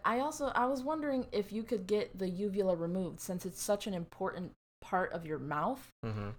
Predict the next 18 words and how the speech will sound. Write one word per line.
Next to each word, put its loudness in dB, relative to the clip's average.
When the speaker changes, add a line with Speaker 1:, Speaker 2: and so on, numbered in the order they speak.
Speaker 1:
And 4
it -4
turns -2
out 2
that 6
you -4
can, 0
'cause -6
some 0
people -2
have 0
really 4
long 0
uvulas -2
that 0
kinda -2
just, -4
like, -4